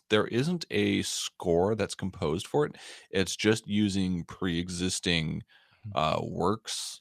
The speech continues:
Speaker 1: um, some by Max Richter. There's a lot of, uh, Philip Glass in
Speaker 2: Yeah,
Speaker 1: there.
Speaker 2: a lot of, uh, postmodern, like, you know, com-, like, contemporary stuff.
Speaker 1: Exactly, yeah, a lot of mo-, yeah, it just worked really well, and I like that they didn't go with a score,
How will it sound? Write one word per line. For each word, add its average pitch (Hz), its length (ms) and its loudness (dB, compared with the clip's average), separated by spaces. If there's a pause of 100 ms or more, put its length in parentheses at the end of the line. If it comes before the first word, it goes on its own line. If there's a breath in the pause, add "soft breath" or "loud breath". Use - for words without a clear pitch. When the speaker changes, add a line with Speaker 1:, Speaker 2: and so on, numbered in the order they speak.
Speaker 1:
um, 65 460 -4
some 98 180 0
by 92 80 4
Max 85 300 -2
Richter. 117 400 4
There's 73 340 -2
a 62 60 -10
lot 76 180 -4
of, 76 180 -6
uh, 71 200 2
Philip - 340 -6
Glass 104 460 6
in 127 40 2
Speaker 2:
Yeah, 120 200 6
Speaker 1:
there. 98 160 2
Speaker 2:
a - 20 0
lot 131 200 4
of, - 120 -2
uh, 123 180 4
postmodern, 107 720 -2
like, 95 280 -8
you 104 60 -6
know, 92 180 -6
com-, 90 220 -12 (200)
like, 95 220 -10
contemporary 95 640 -6
stuff. 104 420 -8 (100)
Speaker 1:
Exactly, 98 440 2
yeah, 82 100 4
a - 20 -2
lot 98 200 4
of 104 60 0
mo-, 87 100 -4
yeah, 90 160 0 (100)
it 98 80 -8
just 113 160 -4
worked 104 320 0
really 104 200 2
well, 95 120 4
and 95 80 4
I 104 60 6
like 151 200 6
that 156 120 2
they 127 120 4
didn't 107 440 0 (300)
go 104 220 4
with 98 280 0
a 87 100 2
score, - 840 -6